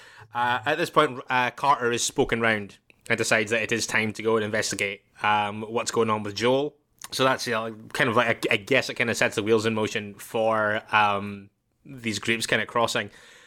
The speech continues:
When Tanya, Wendy, and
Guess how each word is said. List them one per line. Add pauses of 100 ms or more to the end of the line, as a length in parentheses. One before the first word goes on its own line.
(1160)
When (440)
Tanya, (220)
Wendy,
and